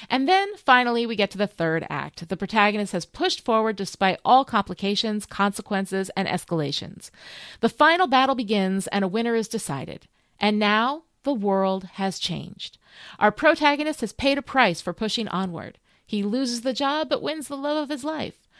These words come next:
Or the husband goes to jail for murder, and she solves the case, but loses the life she had before that. In a lot of stories, a win can be bittersweet. There's a price to be paid,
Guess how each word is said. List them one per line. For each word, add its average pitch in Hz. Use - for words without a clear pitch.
Or 277
the 226
husband 247
goes 240
to 196
jail 233
for 208
murder, 208
and 190
she -
solves 220
the 175
case, 233
but -
loses 233
the 214
life 254
she -
had 175
before 254
that. -
In 277
a 277
lot 285
of 339
stories, 208
a 214
win 311
can 302
be 277
bittersweet. 214
There's 196
a 202
price 196
to 220
be 214
paid, 208